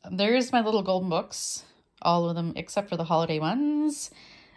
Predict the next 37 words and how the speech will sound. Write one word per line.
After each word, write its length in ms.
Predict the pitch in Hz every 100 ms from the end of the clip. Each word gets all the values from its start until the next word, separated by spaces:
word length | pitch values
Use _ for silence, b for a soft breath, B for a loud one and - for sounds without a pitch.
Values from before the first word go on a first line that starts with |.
| -
Um, 880 | 226 233 233 240 226 233 226 233 226
yeah, 260 | 247 208
so 200 | 208 208
I 100 | 196
got 160 | 196 240
some 220 | - 262
stuff 280 | 285 311 302
going 180 | 269 269
on 180 | 262 254
in 80 |
this 140 | 247 262
fo-, 320 | - 240 -
folder, 500 | - 220 220 240 233
uh, 180 | 196 185 -
filing 260 | 202 214
cabinet. 340 | 214 208 254 - B B
In 100 | 202
the 80 | 202
white 220 | 262 -
filing 240 | 262 262
cabinet 240 | 262 233 -
behind 280 | 240 220
the 60 | 214
door, 560 | 202 269 233 208 220 -
I 140 | 190
have, 560 | 202 202 196 196 196 190
um, 360 | 175 175 170 170 -
all 160 | 190
of 80 | 220
my 120 | 220
file 300 | 220 202 208
folders. 460 | 202 175 175 277 -
Finally, 380 | 170 170 190 220
got 140 | 160
those 160 | 175 165
all 140 | 175
unpacked. 500 | 190 202 151 254